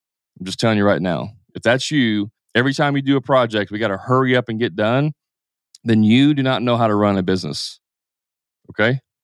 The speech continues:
That may sting for some of you. But you have to make sure that the subs are given plenty of time, that they're not,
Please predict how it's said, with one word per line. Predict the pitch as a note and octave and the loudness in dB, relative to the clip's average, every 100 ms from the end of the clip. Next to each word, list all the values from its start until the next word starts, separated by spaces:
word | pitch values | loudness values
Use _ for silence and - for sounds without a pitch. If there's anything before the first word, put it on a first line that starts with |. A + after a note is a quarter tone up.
| - | -4
That | G2+ | 0
may | A2 G#2+ | 2 0
sting | - B2+ A#2+ | 0 0 0
for | - - G2 | -2 -8 -4
some | A2+ G#2+ | -2 0
of | E2+ | -2
you. | D#2 F2+ _ _ _ _ _ _ _ _ _ _ - | -4 -8 _ _ _ _ _ _ _ _ _ _ -2
But | C#3 A#2 E2 - - - _ _ | 0 0 -2 -10 -12 -18 _ _
you | - A2+ | -8 -4
have | C3 C3 | -2 -2
to | - | -2
make | A#2 A#2+ - | -2 -2 -2
sure | - D#3 A#2+ A2+ A#2+ - - _ - | -2 0 2 0 -4 -12 -20 _ -4
that | A2 A2 G#2 - - _ _ _ _ _ _ _ | 0 2 0 -10 -16 _ _ _ _ _ _ _
the | G#2+ | -4
subs | - - D3+ A#2+ A#2+ - | 0 2 2 0 -4 -6
are | A2+ A2+ G#2+ | -2 0 0
given | G2+ A#2 C3+ B2 A2 | -4 -2 0 0 -2
plenty | C3+ C3+ | -2 0
of | C#3+ | 0
time, | - A#2+ A2 A2 G#2+ A2+ | 0 2 2 0 -2 -6
that | G#2+ | -6
they're | A2 G#2+ | -4 -2
not, | A#2 B2+ | 0 -2